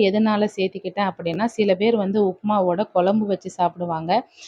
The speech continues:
ரசம் கூட வச்சு சாப்பிடுவாங்க. அந்த மாதிரி இருக்கிறவங்களுக்கு லைட்டா வந்து நீங்க சுகர் சேர்த்திக்கிட்டீங்கன்னா, சாப்பிடும்போது இன்னும் டேஸ்டா இருக்கும்.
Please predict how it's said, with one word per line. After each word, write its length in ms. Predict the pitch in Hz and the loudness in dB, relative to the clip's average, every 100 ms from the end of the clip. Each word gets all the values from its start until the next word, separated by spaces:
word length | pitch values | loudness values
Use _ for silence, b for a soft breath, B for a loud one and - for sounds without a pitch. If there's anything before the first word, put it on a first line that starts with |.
| B - | B 2
ரசம் 320 | 185 220 254 | 4 4 2
கூட 180 | 247 220 226 | 2 4 4
வச்சு 280 | 214 214 | 2 -2
சாப்பிடுவாங்க. 760 | 208 190 180 185 175 165 170 175 | -2 0 0 0 -2 -2 -2 -4
அந்த 240 | 190 214 254 | -2 0 2
மாதிரி 340 | 233 214 220 | 4 2 4
இருக்கிறவங்களுக்கு 720 | 208 208 196 190 180 180 220 | 2 2 -2 0 -2 -2 0
லைட்டா 460 | 196 175 185 - 226 | 0 2 0 2 2
வந்து 240 | 202 196 | 2 -2
நீங்க 200 | 202 180 185 | -4 -4 -6
சுகர் 340 | 180 208 220 | -2 -2 -2
சேர்த்திக்கிட்டீங்கன்னா, 800 | 202 180 185 180 165 165 160 196 285 B B B _ | -2 -4 -4 -10 -10 -8 -6 -6 -6 B B B _
சாப்பிடும்போது 640 | 202 233 247 262 196 196 202 | 4 4 6 4 4 2 2
இன்னும் 360 | 196 220 240 | 2 2 2
டேஸ்டா 440 | 185 180 180 196 180 | 2 0 0 -2 0
இருக்கும். 360 | 165 - 277 | 0 -2 -4